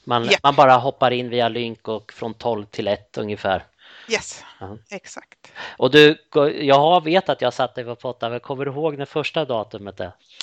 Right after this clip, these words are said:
Speaker 2: Eh, nu ska vi se. Det, jag vet att det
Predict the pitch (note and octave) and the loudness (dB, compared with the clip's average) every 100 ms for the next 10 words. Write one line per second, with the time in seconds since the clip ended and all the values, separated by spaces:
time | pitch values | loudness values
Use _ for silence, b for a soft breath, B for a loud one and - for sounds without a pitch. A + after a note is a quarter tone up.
0 | B B B B - B3 B3+ C4 C4 B3 | B B B B -2 2 4 2 0 -6
1 | _ A#3+ A#3+ B B B B _ A#3 A#3+ | _ -16 -14 B B B B _ -16 -10
2 | C#4 C4 B3 A3 G#3 A3 A3 - B3 C4+ | -10 -10 -12 -12 -8 -4 -4 -2 -2 -2
3 | C4+ C4 B3 | -2 -6 -6